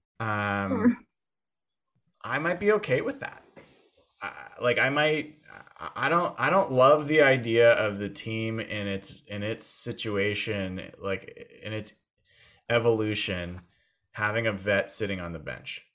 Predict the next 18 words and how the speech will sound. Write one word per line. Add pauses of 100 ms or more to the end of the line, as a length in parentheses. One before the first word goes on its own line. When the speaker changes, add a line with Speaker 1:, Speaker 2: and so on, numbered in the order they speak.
(360)
Speaker 1:
Um, (560)
I'd
rather
fill
that
with
another
potential
prospect
that
may
or
may
not
work
out. (400)
And
if